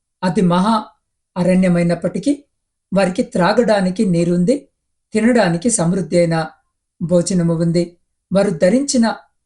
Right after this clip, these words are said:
వస్త్రములు పాతగిల్లలేదు, వారి చెప్పులు అరిగిపోలేదు. అంటే వారికి దేవుని సహాయము ఉండడము వల్లనే కదా.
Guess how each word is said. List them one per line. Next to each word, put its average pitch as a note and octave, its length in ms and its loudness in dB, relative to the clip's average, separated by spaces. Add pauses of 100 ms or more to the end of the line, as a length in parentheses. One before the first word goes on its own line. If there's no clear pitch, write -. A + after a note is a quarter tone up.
(320)
వస్త్రములు A3+ 600 0 (520)
పాతగిల్లలేదు, F3 920 0 (340)
వారి A3 160 2 (120)
చెప్పులు G#3+ 300 -2
అరిగిపోలేదు. F3 840 -2 (420)
అంటే G3+ 220 4
వారికి A3+ 640 0 (460)
దేవుని F#3 400 2
సహాయము F3 720 0 (160)
ఉండడము E3+ 420 0
వల్లనే E3 420 0
కదా. G3 280 -4